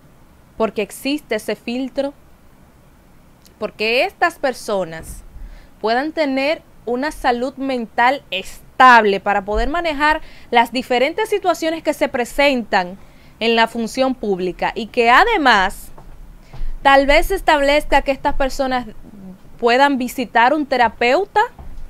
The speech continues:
para poder descargar todas las presiones que conlleva la función pública, porque de hecho es demasiada la responsabilidad.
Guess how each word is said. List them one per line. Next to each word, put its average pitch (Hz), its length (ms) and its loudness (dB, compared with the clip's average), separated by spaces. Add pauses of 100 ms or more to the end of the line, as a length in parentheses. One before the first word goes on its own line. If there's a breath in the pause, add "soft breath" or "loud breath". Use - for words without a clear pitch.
(300 soft breath)
para 240 240 6
poder 240 340 0
descargar 262 760 4
todas 294 240 4
las 294 160 4
presiones 277 800 0
que 254 120 0
conlleva 233 380 0
la 247 120 2
función 226 380 -4
pública, 285 480 -2
porque 214 200 -8
de 226 260 0
hecho 220 300 -6 (320 soft breath)
es 226 240 -8 (140)
demasiada 262 840 4
la 214 140 4
responsabilidad. 208 1000 0